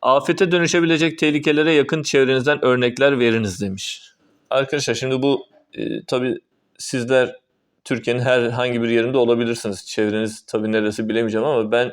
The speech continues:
sadece şöyle İzmir, İstanbul başlığından gideceğim. Siz bunlara yakınsanız kendinize de yorumlayabilirsiniz.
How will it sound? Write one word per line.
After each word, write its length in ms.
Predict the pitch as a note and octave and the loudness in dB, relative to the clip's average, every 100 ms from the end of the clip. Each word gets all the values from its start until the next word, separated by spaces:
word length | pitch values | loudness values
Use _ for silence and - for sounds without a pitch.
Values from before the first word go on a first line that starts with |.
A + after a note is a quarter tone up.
| - | -4
sadece 360 | C#3 A#2 B2 | 0 0 0
şöyle 280 | B2 C3 C3 - - - - | -2 -2 -2 -8 -20 -8 0
İzmir, 300 | D3+ C#3 C#3+ | 0 2 0
İstanbul 680 | B2+ D3+ C#3+ C3+ B2 - | 0 -2 0 0 -2 -2
başlığından 640 | A#2 A#2 - B2 B2 B2 | -2 -2 -2 -2 0 0
gideceğim. 360 | A#2 G#2+ A#2 E3+ - _ | 0 -2 -2 -4 -6 _
Siz 280 | - - A#2+ | -10 -6 -4
bunlara 280 | C3 B2 B2 | -2 0 2
yakınsanız 540 | B2+ B2+ C3+ A2+ B2 | 2 0 -4 -4 -6
kendinize 500 | - A#2 A2+ A#2 A2+ | -2 -2 -2 -2 -2
de 60 | B2+ | 0
yorumlayabilirsiniz. 1000 | C#3 A#2 A#2 B2 A#2+ A2+ A#2+ G#2+ C#3+ | 2 2 2 0 0 -4 -6 -6 -8